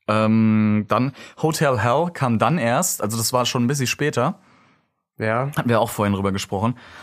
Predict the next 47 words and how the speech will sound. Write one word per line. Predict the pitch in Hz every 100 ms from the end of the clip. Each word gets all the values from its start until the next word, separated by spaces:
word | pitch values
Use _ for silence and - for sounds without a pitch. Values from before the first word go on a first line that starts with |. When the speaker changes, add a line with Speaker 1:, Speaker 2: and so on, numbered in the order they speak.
| -
Speaker 1:
Und | 120 123
dann | 147
kam | - 151 139 117
MasterChef | 131 - 131 - 123 -
U | 113 110
S | -
A. | 80 87 92 _ _ _ _ _ _ _ _
Und | 113
MasterChef, | 110 151 - 151 143 -
äh, | - 127 127 127 110
ist | 120
halt | 113 113
auch | 113 110
ein | 107 - _ _ -
Riesenerfolgskonzept. | 110 117 165 180 175 175 123 - 117 113 - 101 - 101 - -
Das | 113 -
gibt's | 120 -
weltweit. | 120 127 123 101 - -
Speaker 2:
Kenn | 160
das | 180 -
gar | 113 101
nicht. | 104 - -
Speaker 1:
Das | 113
gibt's | - -
in | 123
den | 117
U | 117
S | 113
A, | 113 131
das | 131 156
gibt's | 202 135
in, | 110 107
äh, | 107
asiatischen | 107 101 107 110 117 131 123 120
Ländern | 117 123 127 123
in | 117 113
sehr | 117
vielen, | 113 - 117 113 113 113
das, | 107 - -
äh, | 104 101 101 95 -
gibt's | 113 - - 104
auch | 107 -
in, | - 110 104 104
in | 92 101
Großbritannien, | 101 - - - 117 131 127
meine | 117 113 113 107
ich. | 110